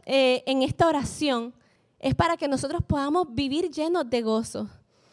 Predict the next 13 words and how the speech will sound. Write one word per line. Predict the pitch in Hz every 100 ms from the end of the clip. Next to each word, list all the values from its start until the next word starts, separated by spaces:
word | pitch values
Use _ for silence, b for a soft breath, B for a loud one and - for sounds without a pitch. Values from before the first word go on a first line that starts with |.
| b b
Pero | - 285 277
no |
es | 285
un | 320 302
gozo | 311 349
circunstancial, | 330 285 - 269 - 240 226 220 - 254 226 240 - - _ b b
sino | - 277 262
un | 294
gozo | 320 320
que | 320
viene | 285 294 277 - _
de | 233 226
conocer | 233 214 196 233 254